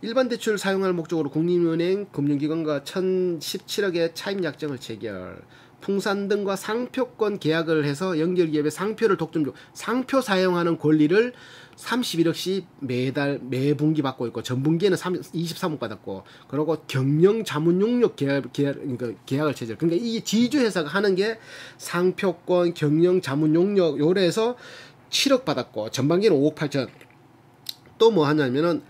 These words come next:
아이티 유지 보수 계약을 또 체결하는 거야. 그러면 아이티 유지 보수 수수료 수익이 삼십육억, 전반기에는 삼십사억이 한 거야.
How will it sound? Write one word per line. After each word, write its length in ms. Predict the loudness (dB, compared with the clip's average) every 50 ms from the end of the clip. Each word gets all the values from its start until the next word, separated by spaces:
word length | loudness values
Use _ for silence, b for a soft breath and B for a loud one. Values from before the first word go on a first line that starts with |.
| B B B B
아이티 520 | -8 -4 2 2 2 2 2 2 2 4 4
유지 220 | 2 2 0 0
보수 260 | 2 4 4 4 2
계약을 320 | -2 -2 -2 -2 -2 -4 -4
또 60 | -6
체결하는 460 | -8 -6 -6 -4 -4 -4 -6 -6 -8
거야. 100 | -12 -12 -6
그러면 220 | -4 -4 -4 -4 -4
아이티 380 | -4 -2 -2 -2 -2 0 -2
유지 260 | 0 0 0 -2 -4 -2
보수 360 | 0 4 4 4 4 2 -8
수수료 480 | -12 -10 -10 -10 -8 -6 0 2 2
수익이 480 | 2 2 0 -2 -2 -2 -4 -6 -8 -8
삼십육억, 600 | -6 -6 -6 -2 -2 -2 -2 0 -2 -4 -6 -6
전반기에는 380 | -6 -4 -2 -2 0 0 0 -2
삼십사억이 500 | -2 -4 -6 -6 -4 -6 -6 -4 -4 -8
한 120 | -10 -12
거야. 120 | -14 -16